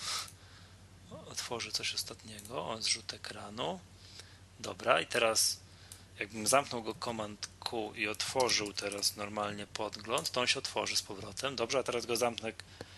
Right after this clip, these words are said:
Command Alt Q i otworzę go. No i bomba.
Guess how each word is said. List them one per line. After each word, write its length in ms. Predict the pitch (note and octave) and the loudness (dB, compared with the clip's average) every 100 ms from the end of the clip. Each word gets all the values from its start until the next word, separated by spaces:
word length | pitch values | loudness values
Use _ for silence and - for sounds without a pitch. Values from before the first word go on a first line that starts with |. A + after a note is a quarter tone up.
| - - - | -18 -2 2
Command 580 | C#3 C#3 C3+ B2+ - | 4 4 2 -2 2
Alt 400 | A#2 A2+ A2 - - | 4 4 2 -4 -8
Q 160 | - F2+ - - - - - - - - - - - | -10 -10 -14 -18 -20 -20 -16 -16 -16 -20 -20 -18 -8
i 120 | A2+ | -4
otworzę 400 | G2+ - - F#2+ | -2 -2 -4 -4
go. 100 | F#2+ G2 - - - - - - - - - - - - - - - - - - - - - - - - - - - - - - - - | -10 -16 -18 -20 -20 -18 -14 -12 -12 -14 -18 -18 -18 -18 -18 -20 -20 -20 -20 -20 -8 -8 -8 -20 -20 -20 -20 -20 -20 -20 -20 -20 -18 2
No 120 | A2+ | 6
i 60 | C3 | 6
bomba. 360 | A2 F#2+ F#2 | 4 -2 -4